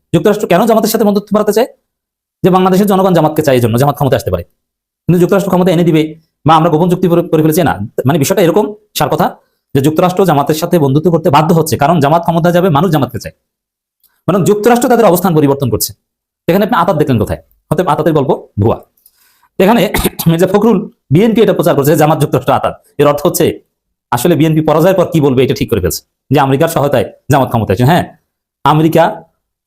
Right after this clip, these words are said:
আহ, ইউরোপ, বাংলাদেশের জনগণ সবার সহায়তায় জামাত ক্ষমতায় আসবে, সারা পৃথিবী জামাতের পক্ষে থাকবে। শুধু ভারত বাধা দিবে, কিন্তু সে বাধা অতিক্রম করবে। ভারতও লাইনে আসতে শুরু করেছে।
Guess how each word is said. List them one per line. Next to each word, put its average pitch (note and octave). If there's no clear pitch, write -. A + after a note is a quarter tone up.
আহ, G#2+
ইউরোপ, D#3+
বাংলাদেশের D3+
জনগণ D3+
সবার F#3
সহায়তায় F#3+
জামাত D3+
ক্ষমতায় A2
আসবে, D#2
সারা G#3
পৃথিবী A#3
জামাতের E3
পক্ষে D3+
থাকবে। E2+
শুধু F3
ভারত D3
বাধা D3+
দিবে, D3
কিন্তু C3+
সে D#3
বাধা C#3
অতিক্রম B2+
করবে। F2
ভারতও D#3+
লাইনে C3
আসতে B2
শুরু A2+
করেছে। E2+